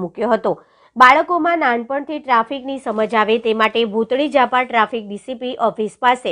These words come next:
બાળકો માટે ટ્રાફિક ગાર્ડન બનાવાયો છે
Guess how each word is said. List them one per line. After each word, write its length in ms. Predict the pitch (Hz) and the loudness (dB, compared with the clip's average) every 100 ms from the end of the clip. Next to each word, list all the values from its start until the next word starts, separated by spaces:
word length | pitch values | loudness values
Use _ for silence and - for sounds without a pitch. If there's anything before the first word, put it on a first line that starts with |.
| - - - - | -8 -14 -20 -4
બાળકો 540 | 233 254 294 302 349 302 | 4 6 4 2 0 0
માટે 240 | 269 277 | 0 -2
ટ્રાફિક 560 | 285 247 220 294 254 226 | -2 0 0 -2 -2 0
ગાર્ડન 340 | 208 214 226 | 0 0 -2
બનાવાયો 540 | 220 196 175 180 196 | -2 0 0 0 -2
છે 180 | 233 180 | 0 -2